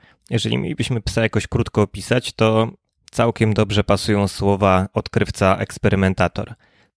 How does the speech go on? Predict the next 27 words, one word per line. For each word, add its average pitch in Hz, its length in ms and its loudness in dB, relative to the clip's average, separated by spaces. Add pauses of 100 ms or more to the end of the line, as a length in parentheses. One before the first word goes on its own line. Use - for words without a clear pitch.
(120)
Jeżeli 113 360 0
dać 113 220 -2
psu - 200 -8
wolną 110 380 2
rękę, 110 340 0
to - 100 -4
najprawdopodobniej 117 920 0
będzie 104 240 0
się 95 140 -2
szwendał, 107 520 2
wąchał, 101 480 0 (440)
poznawał 104 460 0
świat 101 260 0
wokół 98 320 -2
niego, 104 320 2
aż - 140 -2
się 101 120 0
zmęczy 92 580 0 (140)
i 107 80 -8
wtedy 101 280 0
sobie 95 240 0
poleży. 90 500 0 (440)
Inne 135 260 -2
zwierzęta 135 420 2
tak - 180 -2
nie 139 100 0
mają. 104 380 2